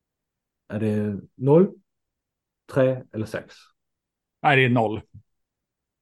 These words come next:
Speaker 1: Ja, det är bra. Det är bra.
Speaker 2: Mm. <laughs>
Speaker 1: <laughs>
Speaker 2: Det är, jag vet att jag har... Ja, Olof Mellberg var väl nära någon gång i tiden,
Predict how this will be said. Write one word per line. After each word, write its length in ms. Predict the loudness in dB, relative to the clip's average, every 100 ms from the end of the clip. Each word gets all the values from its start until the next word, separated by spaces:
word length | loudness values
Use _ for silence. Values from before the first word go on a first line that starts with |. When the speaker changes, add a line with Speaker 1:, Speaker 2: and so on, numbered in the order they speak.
| _ -8
Speaker 1:
Ja, 160 | -2 0
det 80 |
är 40 | 0
bra. 180 | -2 -8 -8
Det 60 | -6
är 40 |
bra. 160 | -4 -2
Speaker 2:
Mm. 180 | -2 0 0 2 0 2 0 -2 -8 _ -6
<laughs> 260 | -6 -4 -8
Speaker 1:
<laughs> 0 | -10 _ _ _ _ _ _ _ _ _ _ _ -8
Speaker 2:
Det 180 | -4 -2
är, 220 | -4 -6
jag 140 | -6
vet 180 | -4 -4
att 80 | 0
jag 140 | 0
har... 520 | 2 0 2 0 -2 -8 -14
Ja, 180 | -4 -2
Olof 300 | 2 2 2
Mellberg 460 | 2 2 4 2 2
var 100 | 2
väl 120 | 0
nära 420 | 0 0 -2 -2
någon 160 | -4 -8
gång 160 | -8 -6
i 40 |
tiden, 380 | -8 -6 -8